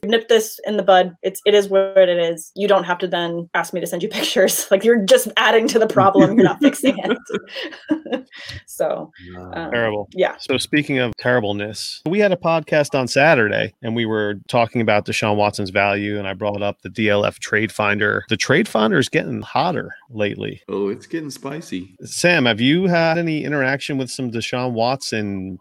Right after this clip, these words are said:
Speaker 3: shares?
Speaker 1: Well, I am a Deshaun Watson owner in a couple dynasty leagues. And in those leagues, I think that,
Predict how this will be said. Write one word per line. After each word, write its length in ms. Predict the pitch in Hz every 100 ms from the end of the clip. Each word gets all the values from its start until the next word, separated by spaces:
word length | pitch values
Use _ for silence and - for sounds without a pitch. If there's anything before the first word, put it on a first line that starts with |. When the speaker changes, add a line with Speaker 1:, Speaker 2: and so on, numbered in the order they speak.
| -
Speaker 3:
shares? 600 | - 113 98 98 - -
Speaker 1:
Well, 160 | 214 233
I 160 | 247 269
am 220 | 269 262
a 160 | 262 226
Deshaun 380 | 226 226 208
Watson 320 | 190 185 196 185
owner 280 | 180 175
in 80 | 170
a 60 | 160
couple 240 | 170 160
dynasty 480 | 170 170 170 - 180
leagues. 420 | 165 165 165 - -
And 480 | 180 175 170 170 165 - -
in 200 | 208 226
those 240 | 226 220
leagues, 300 | 220 196 185
I 100 | 180
think 180 | 180 180
that, 220 | 175 170